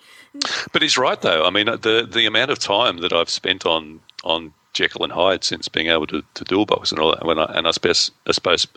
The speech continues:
especially because of all these world events, is just, <laughs> it's, it's, it's hard to do everything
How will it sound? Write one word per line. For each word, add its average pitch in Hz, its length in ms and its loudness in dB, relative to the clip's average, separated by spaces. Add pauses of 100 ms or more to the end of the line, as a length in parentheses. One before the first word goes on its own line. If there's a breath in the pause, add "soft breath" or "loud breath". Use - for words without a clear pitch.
(100)
especially 92 600 2
because - 300 -6
of 76 80 2
all 76 160 4
these 71 180 0
world 73 200 2
events, 85 400 0
is 76 160 -4
just, - 440 -2 (200)
<laughs> - 200 -12
it's, - 260 -2 (500 loud breath)
it's, - 280 0
it's 110 160 0
hard 147 340 2
to 139 100 -2
do 85 180 4
everything 80 420 -2